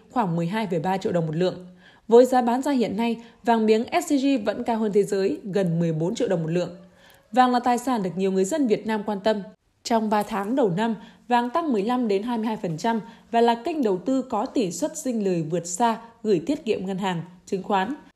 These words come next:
Tỷ suất sinh lời của vàng cao hơn nhiều so với lãi suất gửi tiết kiệm ngân hàng, đồng thời cũng cao hơn mức tăng gần mười ba phần trăm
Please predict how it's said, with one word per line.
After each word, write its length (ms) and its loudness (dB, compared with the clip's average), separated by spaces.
Tỷ 140 6
suất 200 2
sinh 240 0
lời 120 4
của 140 0
vàng 320 -2
cao 100 0
hơn 240 0
nhiều 200 2
so 180 -2
với 140 2
lãi 160 2
suất 240 -8
gửi 100 0
tiết 260 -4
kiệm 220 -4
ngân 120 -2
hàng, 220 -2
đồng 180 8
thời 160 8
cũng 300 0
cao 220 2
hơn 180 2
mức 200 -2
tăng 240 2
gần 240 0
mười 100 0
ba 200 -2
phần 200 -6
trăm 240 0